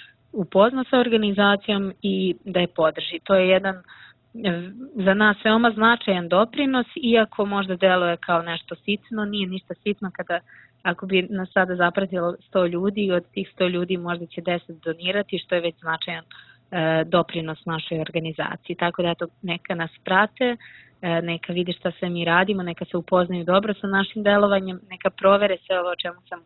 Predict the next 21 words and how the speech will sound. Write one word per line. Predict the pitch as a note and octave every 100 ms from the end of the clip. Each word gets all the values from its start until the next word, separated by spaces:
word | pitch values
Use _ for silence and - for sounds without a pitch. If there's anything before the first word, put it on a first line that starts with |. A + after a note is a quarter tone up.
| _
govorila, | - E3+ F3 F#3 G3+ F3
jer, | E3 D#3+ - - _
nažalost, | F#3+ F#3 F3+ F3 E3+
veliki | F#3+ F3 F3
broj | F3 F#3 F3+
organizacija | E3+ F3+ E3+ E3 E3 E3+ - E3+ D#3+ E3+ _ _
koje | - E3+
su | - F3 D#3+ F#3+
se | - E3+ E3
zvale | F#3+ F3+ G3
humanitarne | F#3+ G#3 G3+ G3+ G3+ F#3+ F#3
su | F3+ F3+ E3+ - - - - - -
izneverile | F#3 G3 G3+ G3 F3
poverenje | E3 E3+ E3 E3+ F3 F3 F3
svojih | - F3 E3+
donatora | E3+ F3 G3+ G3+ A3 G#3 G#3
i | G3
mi | F#3+ F#3+
to | -
ne | E3+ E3
želimo, | E3+ F3+ G3 G3+